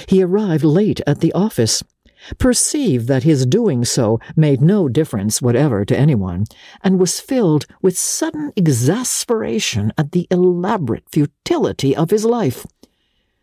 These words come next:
Why should he not be, at that moment, on the sands of Saint Augustine with May Welland? No one was deceived by his pretense of professional activity.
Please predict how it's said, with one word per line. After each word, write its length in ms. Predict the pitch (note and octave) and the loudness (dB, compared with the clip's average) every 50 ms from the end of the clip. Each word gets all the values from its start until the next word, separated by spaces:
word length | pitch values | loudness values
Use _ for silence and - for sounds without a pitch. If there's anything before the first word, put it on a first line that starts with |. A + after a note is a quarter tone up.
| _ _ _ | _ _ _
Why 340 | - D3 A3 B3 C4 C4 B3+ | 0 2 2 2 0 -2 -4
should 320 | A3+ - - A#3 G#3+ E3+ | -4 0 2 2 2 2
he 140 | C#3 F#3+ F#3 | 2 2 4
not 380 | F#3 F#3 F#3 G#3+ C#4+ D4+ - - _ - | 4 4 4 2 2 -2 -6 -12 _ -4
be, 440 | D3+ D#3+ B2+ F#2 E2 C2+ C#2 - B2 - - | -2 0 0 0 -2 -4 -6 -8 -8 -6 -4
at 160 | D3 C3 C3 | -4 -4 -2
that 200 | F3+ A#3 B3+ - | -4 -4 -2 0
moment, 480 | D#3 D3 C#3 A#2+ G#2+ G#2 E2 - - - _ _ _ _ _ _ - - | 0 0 2 2 0 -2 -4 -6 -10 -16 _ _ _ _ _ _ -4 -2
on 160 | F3 F3 D#3+ | 0 0 2
the 100 | C#3+ C#3+ | 0 -2
sands 500 | - - - A3 A3 A#3 A#3 A3+ G#3+ F3+ | -2 -4 -4 -2 -2 0 0 0 2 2
of 120 | E3+ D#3 | 0 0
Saint 260 | - - E3+ D#3+ C#3+ - - | 0 0 0 -2 -2 -2 0
Augustine 580 | C3 C#3 - C3 A#2+ - - B2+ C3 B2+ B2 | -2 0 0 -2 -2 0 0 2 2 4 4
with 180 | A#2 A#2+ A#2 B2+ | 2 2 2 2
May 280 | A#2+ C3 B2+ A2+ A2+ A2 | 2 2 4 2 2 2
Welland? 580 | G#2+ G#2+ G#2+ F2+ F2 E2+ E2 E2 G2 G2 - - _ _ _ _ _ _ _ _ _ _ _ - - - - | 0 0 0 0 -2 -2 -4 -4 -6 -8 -12 -16 _ _ _ _ _ _ _ _ _ _ _ -20 -20 -6 -2
No 180 | B3+ D4 C#4+ B3+ | 0 2 2 2
one 220 | F#3 D3 C3+ B2+ | 2 2 2 0
was 160 | A#2 B2 A#2 - | 0 0 -2 -2
deceived 600 | - A2 - - - B2+ A2+ G2+ G#2 G#2 A#2+ C3 | -2 -2 -2 -2 -2 0 0 0 0 -2 -2 0
by 140 | B2+ A#2 G#2+ | 0 0 2
his 180 | B2 A2+ - | 0 0 -2
pretense 580 | - - C3 - - - A#2 G#2+ A2 - - - | -2 -2 -4 -2 -2 0 0 0 0 0 0 0
of 120 | A#2+ - | -2 -2
professional 800 | - C3 A2 - - - - C3 - - - B2 A#2 A2 A2 G#2 E2+ | -2 -4 -4 -4 -6 -8 -8 -6 -6 -4 0 0 2 2 2 2 0
activity. 800 | G#2 G#2+ - - - A#2 F#2+ - G#2+ - E3 D#3+ F#3+ A3 A#3+ | -2 -6 -4 -2 -2 -2 0 -2 0 0 2 2 2 0 -2